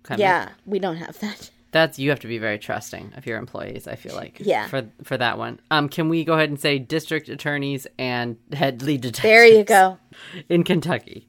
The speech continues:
Speaker 2: Mm-hmm.
Speaker 1: Sorry, guys. It's not good. That was
Speaker 2: Ran-,
Speaker 1: not a good thing.
Speaker 2: random dudes everywhere.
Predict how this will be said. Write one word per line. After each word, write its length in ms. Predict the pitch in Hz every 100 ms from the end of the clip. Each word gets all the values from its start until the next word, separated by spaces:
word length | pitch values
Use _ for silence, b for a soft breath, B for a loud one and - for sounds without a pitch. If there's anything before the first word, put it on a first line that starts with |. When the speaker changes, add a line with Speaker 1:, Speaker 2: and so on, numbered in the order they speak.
| _
Speaker 2:
Mm-hmm. 320 | 208 208 202
Speaker 1:
Sorry, 380 | 226 120 220 247
guys. 300 | 277 - - _ _ -
It's 240 | 117 -
not 220 | 123 123
good. 220 | - 101 - _
That 140 | 120 165
was 100 | 233
Speaker 2:
Ran-, 100 | 240
Speaker 1:
not 100 | -
a 40 |
good 160 | - 214
thing. 60 | 214
Speaker 2:
random 480 | 214 226 226 233 214
dudes 340 | 208 208 202
everywhere. 640 | 131 190 190 175 95 -